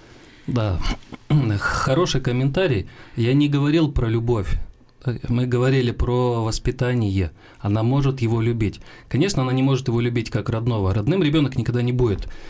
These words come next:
Э, давайте смотреть прямо на факты. Ребёнок не родной, точка. Это ничем не изменить. Да, она может очень хорошо к нему относиться. При этом воспитывать его, м, должен папа. А она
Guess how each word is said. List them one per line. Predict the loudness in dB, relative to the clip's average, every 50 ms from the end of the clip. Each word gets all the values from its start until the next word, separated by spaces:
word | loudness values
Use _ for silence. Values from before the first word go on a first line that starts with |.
| -16 -16 -12 -6
Э, | -4 -4 -2
давайте | -2 0 0 0 0 0
смотреть | -2 -2 -2 0 -2 -4 -4 -4 -6 -6 -4
прямо | -2 -2 -2 0 0 0
на | 0 0
факты. | 0 0 -2 -2 -4 -4 -4 -6 -6 -6 -10 -20 -18 -12 -6
Ребёнок | -4 0 2 4 4 2 2 0 0
не | 0 0
родной, | 2 0 0 0 0 0 0 -2
точка. | -4 -2 -2 -2 -2 -2 -4 -6 -6 -6 -4 -2
Это | -2 0 0 0
ничем | 0 0 0 0 0 0 2 2
не | 0 0
изменить. | 0 0 -2 -2 -2 -6 -8 -16 -20 -20 -20 -16 -8 -4
Да, | -2 0 0
она | 0 0 0
может | 2 0 0 -2 -4 -4
очень | -2 -2 0 0 0
хорошо | 0 0 0 0 0 0 0
к | 0 0
нему | 0 0 0
относиться. | 0 0 -2 -2 -2 0 -2 -2 -2 -2 -6 -6 -8 -14 -16 -20 -20 -20 -20 -20 -10 -4
При | -2 0 2 2
этом | 2 0 0 -4 -6 -6 -8 -14 -18 -18 -16 -18 -20 -20 -20 -20 -20 -20 -20 -20 -20 -20 -20 -20 -20 -20 -16 -14 -14 -14 -12 -6 -4
воспитывать | -4 -2 -2 0 0 0 2 2 0 0 0
его, | -2 0 0 0 0 0 0 0 0 -2 -4 -2 -4 -4 -4 -4
м, | -4 -2 0 0 2 2 0 0 -2 -6 -6 -6 -10 -10 -6 -6
должен | -4 -2 -2 0 0 0 0 0 -2 -2 -2
папа. | -2 -4 -4 -4 -4 -6 -6 -8 -8 -12 -20 -20 -20 -20 -20 -16 -8 -4
А | -2 -2 0 0
она | 0 0 0 -2 -4 -6